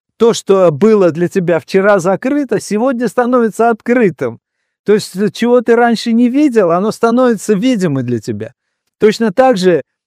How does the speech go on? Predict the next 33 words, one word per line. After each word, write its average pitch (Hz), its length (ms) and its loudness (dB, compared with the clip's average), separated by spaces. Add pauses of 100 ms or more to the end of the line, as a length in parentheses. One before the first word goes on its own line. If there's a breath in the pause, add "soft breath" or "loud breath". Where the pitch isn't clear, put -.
когда 170 640 2
фарисеи 190 600 0
задавали 170 580 2
вопрос 151 600 2
Иисусу 160 480 0
Христу: 151 340 -2
«А 196 100 2
кто 277 220 0
нас 254 240 2
ближний?» 196 800 -2 (420)
Ну, 175 420 0
в-, 185 140 -4
это, 262 240 2
в - 80 -8
принципе, 262 480 -2
непонятно, 247 680 0
кто 208 320 0
ближний. 131 580 -2
Ну, 160 120 -6
вот 240 200 -2
я 240 120 2
прохожу, 233 540 0
люди, 208 480 2 (320)
тысячи 254 480 0
людей 165 480 2
могут 156 340 0
проходить 165 540 -2
мимо 143 280 -4
меня. 131 360 -4
Ну 185 160 -2
вот, 175 200 0 (540)
толпы 262 540 0
народу. 143 600 0